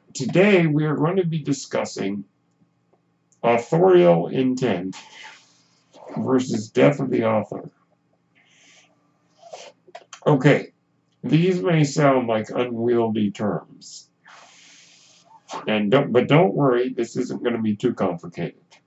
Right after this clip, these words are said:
When it comes to interpretation, particularly in literature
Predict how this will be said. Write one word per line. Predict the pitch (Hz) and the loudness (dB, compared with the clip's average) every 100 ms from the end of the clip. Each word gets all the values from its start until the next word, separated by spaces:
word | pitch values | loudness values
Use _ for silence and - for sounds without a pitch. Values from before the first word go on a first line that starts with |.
| _ _ _ _ _ _ _ _ _ _ - - - _ _ 762 - - - _ _ - _ _ _ - | _ _ _ _ _ _ _ _ _ _ -20 -20 -20 _ _ -20 -20 -20 -20 _ _ -20 _ _ _ -4
When | 135 160 | 2 2
it | 160 - | 0 -4
comes | 208 240 233 - | -4 -2 -6 -8
to | - 175 151 | 0 0 0
interpretation, | - 123 - 151 139 143 - 127 107 - 92 92 - - - - - - - _ _ _ - _ _ - - - | -4 -6 -4 -4 -2 -6 -4 -4 -4 -6 -8 -8 -10 -16 -20 -20 -20 -20 -20 _ _ _ -20 _ _ -20 -20 -6
particularly | 131 113 156 147 135 120 | -4 0 -2 0 2 2
in | 95 95 | 2 2
literature | 131 101 85 76 82 76 | 2 2 0 -4 -8 -8